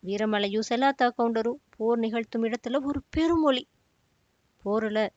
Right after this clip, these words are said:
செல்லாத்தா கவுண்டர் வீரமரணம் அடைந்ததை ஒட்டி தலையூர் வீரர்கள் களத்தை விட்டு ஓடத் தொடங்குனாங்க. அந்த ஒலி முழக்கம் தலையூர் காளியை கிறுகிறுக்க செஞ்சிடுச்சு. வீரமலையோட கையில வெற்றி கொடி ஓங்கி உயர்ந்து விட்டதை பார்த்த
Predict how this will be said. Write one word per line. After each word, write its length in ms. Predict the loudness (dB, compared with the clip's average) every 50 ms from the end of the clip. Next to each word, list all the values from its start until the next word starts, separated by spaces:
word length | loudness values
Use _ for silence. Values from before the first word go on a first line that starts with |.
| _
செல்லாத்தா 540 | _ -18 -14 -10 -6 -4 -4 -2 0 -2 -2
கவுண்டர் 400 | 0 0 -2 0 0 -2 -4 -4
வீரமரணம் 640 | -2 0 2 2 4 4 4 4 4 2 2 2 2
அடைந்ததை 400 | 2 0 0 0 0 0 0 0
ஒட்டி 340 | -2 -4 -6 _ -12 -12 -12 _ _ _ _ _ _ _ _ _
தலையூர் 500 | -20 -14 -10 -8 -6 -4 -4 -4 -6 -6
வீரர்கள் 540 | -6 0 2 4 4 2 2 0 -2 -2 -2 -4
களத்தை 400 | -6 -6 -4 -4 -4 -2 -4 -4
விட்டு 260 | -4 -4 -6 -4 -4 -2
ஓடத் 300 | 0 -2 -2 -2 -4 -4
தொடங்குனாங்க. 440 | -2 -2 -2 0 0 0 -2 -2 -4 -8 -12 _ _ _ _ _ _ _ _ _ _ _ _ _ _ _ _ _ _ _
அந்த 280 | 0 2 2 4 2 2
ஒலி 300 | 4 4 4 4 4 4
முழக்கம் 520 | 4 4 4 2 2 2 _ -4 -6 -6 -8 _ _
தலையூர் 420 | -14 -12 -8 -6 -4 -4 -6 -6 -6 -4
காளியை 340 | -4 -2 -2 -2 -2 -4 -6 -6 -2 0
கிறுகிறுக்க 420 | 0 2 2 2 0 0 -2 -4 -2
செஞ்சிடுச்சு. 480 | 0 0 0 0 -2 -4 -6 -8 -12 -12 _ _ _ _ _ _ _ _ _ _ _ _ _ _ _ _ _ _ _ -8
வீரமலையோட 680 | -6 -4 -2 -2 0 0 0 0 0 0 0 0 -2 -2 -2 -4
கையில 360 | -2 0 0 0 0 0 2
வெற்றி 360 | 0 0 0 0 -2 -4 -2
கொடி 260 | 0 0 0 0 -2
ஓங்கி 400 | -2 -4 -4 -2 0 0 2 2
உயர்ந்து 400 | 0 0 0 -2 -2 -2 -2 -2
விட்டதை 300 | -2 -2 -2 -4 -4 -2 0
பார்த்த 300 | 0 -2 -2 -2 -8